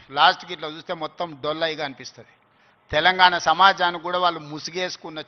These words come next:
చెదల్లాంటోళ్ళు. వాళ్ళు ఈ తెలంగాణ సమాజం బాగు కోరుకోరు, ఉస్మానియా యూనివర్సిటీని బతకనియరు. మళ్ళీ వచ్చిండ్రంటే ఆలోచనలకు కూడా వచ్చినా ఈ ఉస్మానియా యూనివర్సిటీని ఉంచరు,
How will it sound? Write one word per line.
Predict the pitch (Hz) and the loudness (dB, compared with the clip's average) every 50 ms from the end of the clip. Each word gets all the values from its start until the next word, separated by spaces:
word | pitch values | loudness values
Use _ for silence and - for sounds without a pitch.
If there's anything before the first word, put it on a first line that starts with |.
| - | -10
చెదల్లాంటోళ్ళు. | 151 143 147 165 165 160 160 151 147 135 143 131 123 - _ _ _ _ _ _ _ _ _ _ _ _ _ - | -8 -6 -4 -4 -2 0 0 0 0 -4 -12 -16 -16 -18 _ _ _ _ _ _ _ _ _ _ _ _ _ 0
వాళ్ళు | 139 151 156 151 | 0 0 0 0
ఈ | 156 | -4
తెలంగాణ | 143 - 143 151 170 175 175 175 170 165 160 | -6 -4 -2 -2 -2 2 4 4 4 4 2
సమాజం | - - 143 147 160 165 165 156 156 147 | -4 -4 -2 2 2 0 0 0 -6 -6
బాగు | 127 131 131 151 160 151 151 135 - - | -2 0 2 2 0 -2 -6 -12 -12 -10
కోరుకోరు, | 143 160 175 170 - 165 160 151 143 156 160 127 - _ _ - - _ - 139 | -8 -6 -6 -6 -6 -6 -6 -4 -4 -6 -8 -10 -14 _ _ -20 -20 _ -12 -10
ఉస్మానియా | 151 160 - - 202 190 185 185 185 180 | -10 -8 -6 2 6 8 8 8 6 2
యూనివర్సిటీని | 175 170 165 170 170 170 165 123 156 165 156 175 170 170 | -4 -6 -8 -6 -6 -6 -6 -8 -10 -12 -12 -12 -12 -8
బతకనియరు. | 143 120 147 147 - - 185 180 180 180 175 165 156 | -4 -2 -2 -2 -2 -2 -4 -2 -2 -2 -4 -4 -4
మళ్ళీ | 147 151 151 151 147 | -4 -6 -4 -4 -4
వచ్చిండ్రంటే | 147 143 - - 170 156 147 147 147 139 - 160 156 | -8 -10 -10 -12 -12 -8 -6 -6 -6 -6 -4 -2 0
ఆలోచనలకు | 143 127 131 147 175 208 233 240 240 240 240 247 233 233 233 233 - | 4 8 10 12 12 12 12 12 10 10 10 8 8 8 8 6 6
కూడా | - 226 226 220 | 4 2 2 2
వచ్చినా | 208 202 202 202 - 208 214 | 2 0 -2 -6 -4 -2 -2
ఈ | 220 214 | -2 -2
ఉస్మానియా | 196 185 180 - 190 185 196 202 196 196 | -4 -8 -10 -6 -2 -2 -2 -2 -2 -4
యూనివర్సిటీని | 190 185 180 185 180 - 185 156 185 170 165 | -6 -8 -10 -12 -12 -12 -14 -14 -12 -12 -12
ఉంచరు, | 151 151 151 - 180 175 - | -12 -12 -8 -6 -6 -6 -6